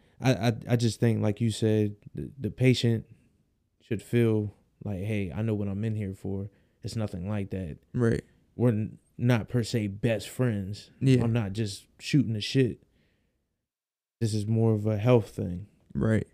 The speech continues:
Speaker 1: And the psychiatrist, the same.
Speaker 2: Exactly.
Speaker 1: Like, I'm just helping this person. I shouldn't try to, outside of work, like, 'cause they told me that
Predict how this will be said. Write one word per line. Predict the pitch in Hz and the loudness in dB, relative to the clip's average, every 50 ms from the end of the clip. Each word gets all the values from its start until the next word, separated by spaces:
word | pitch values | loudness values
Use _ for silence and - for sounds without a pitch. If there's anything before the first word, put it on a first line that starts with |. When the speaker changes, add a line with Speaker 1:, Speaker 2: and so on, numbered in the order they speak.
| _ _ _ _ _ _ _ - | _ _ _ _ _ _ _ -8
Speaker 1:
And | 104 101 101 98 95 | -6 -6 -6 -6 -8
the | 95 | -8
psychiatrist, | - - 101 98 98 - 110 107 101 98 95 - - 92 92 95 - - - - | -8 -8 -8 -8 -8 -8 -6 -6 -6 -6 -8 -8 -10 -10 -10 -12 -14 -16 -16 -14
the | - 104 | -12 -10
same. | - - 127 120 107 98 92 90 98 - _ _ _ - | -6 -2 -2 -2 -2 -2 -6 -8 -12 -16 _ _ _ -6
Speaker 2:
Exactly. | - - 123 - 120 123 127 120 - - - - 139 | -4 -4 -2 0 0 0 2 0 0 -2 -4 -6 -6
Speaker 1:
Like, | 98 92 80 67 | -6 -8 -6 -4
I'm | 107 113 | -4 -4
just | 104 110 110 98 | -4 -4 -6 -4
helping | - 120 113 107 - 104 104 | -2 -4 -4 -2 -4 -6 -6
this | 104 98 | -6 -8
person. | - - 107 101 101 - - 98 98 98 98 - _ _ _ _ _ _ _ _ _ - | -8 -8 -6 -6 -6 -8 -10 -10 -10 -10 -12 -14 _ _ _ _ _ _ _ _ _ -16
I | |
shouldn't | 113 - - 117 101 98 101 | -8 -4 -4 -4 -4 -4 -6
try | - - 117 110 107 | -6 -4 -2 -2 -2
to, | 104 107 104 104 101 104 _ _ _ _ _ _ _ _ _ _ _ _ _ _ _ _ _ _ - | -2 -2 -2 -4 -4 -8 _ _ _ _ _ _ _ _ _ _ _ _ _ _ _ _ _ _ -8
outside | - 123 117 117 - 123 117 113 113 | -6 -6 -6 -4 -2 0 0 2 2
of | 113 107 | 2 2
work, | 104 117 110 104 76 | 2 2 0 0 -2
like, | 92 98 92 82 - _ _ _ _ _ _ _ _ _ _ _ _ _ _ _ _ _ _ - | -6 -8 -10 -12 -14 _ _ _ _ _ _ _ _ _ _ _ _ _ _ _ _ _ _ 0
'cause | - 131 120 110 104 | 2 2 4 4 2
they | 117 117 110 | 2 0 0
told | - - 120 117 110 | 2 2 2 2 2
me | 110 110 | 0 0
that | 107 107 107 104 104 87 | 0 -2 -2 -2 -4 -6